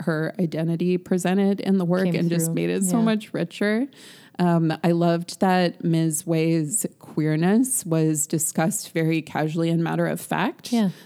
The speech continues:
Speaker 1: And she didn't receive, she wasn't the recipient of any prejudice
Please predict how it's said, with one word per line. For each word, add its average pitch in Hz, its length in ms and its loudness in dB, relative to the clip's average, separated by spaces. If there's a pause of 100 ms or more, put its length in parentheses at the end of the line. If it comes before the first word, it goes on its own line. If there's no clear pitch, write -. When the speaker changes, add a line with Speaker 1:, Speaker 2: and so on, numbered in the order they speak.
Speaker 1:
And 165 260 2
she 160 460 0
didn't 156 540 -2 (100)
receive, 165 800 -2 (120)
she 208 160 -2
wasn't 175 460 2
the 165 360 -2
recipient 165 580 -2
of 156 180 -6
any 170 280 -2 (120)
prejudice 180 720 -2